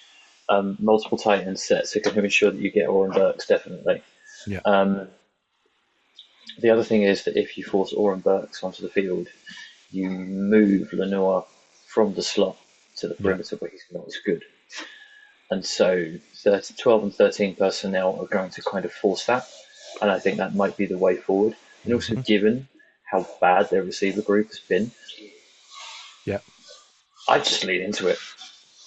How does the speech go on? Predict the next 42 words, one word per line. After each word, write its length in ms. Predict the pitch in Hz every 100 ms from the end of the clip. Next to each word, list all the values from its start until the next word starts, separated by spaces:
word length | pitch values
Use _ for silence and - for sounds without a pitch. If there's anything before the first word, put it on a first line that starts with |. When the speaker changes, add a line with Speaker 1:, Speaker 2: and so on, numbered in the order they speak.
| - _ _ -
Speaker 1:
I 100 | -
just 200 | - -
lean 120 | 95
into 240 | 101 - 98
it. 120 | - - _ _ _ _ - - - - - _ _ _ -
Just 200 | - -
three 200 | - 104
tight 240 | 101 95 92
ends 460 | 98 101 101 - - _ _ -
Speaker 2:
Yeah. 200 | 101 123
Speaker 1:
coming 180 | 98 -
back 260 | 110 107
and 120 | 101
Rashee 300 | 98 - 107
Rice 300 | 104 104 107
and 80 | 101
just 140 | 87 -
say, 160 | 95
"Well, 180 | 92 107
yeah, 160 | 110 120 -
we'll 100 | -
just 140 | - -
do 120 | 101
this 320 | 107 - - -
all 140 | 117
game 220 | 120 123 - - - -
'cause 120 | -
we 60 | 117
can 80 |
do 120 | 107 107
anything 240 | 107 113
we 60 | 113
want 220 | 131 -
from 140 | 104
it." 100 | 101 - _ _ _ _ _ - - - - -
'Cause 180 | 113 107
Speaker 2:
Yeah. 200 | 87 104
Speaker 1:
their 100 | 117
tight 260 | 110 117 113
end 120 | 123 117
room 160 | 101
is 280 | 107 - -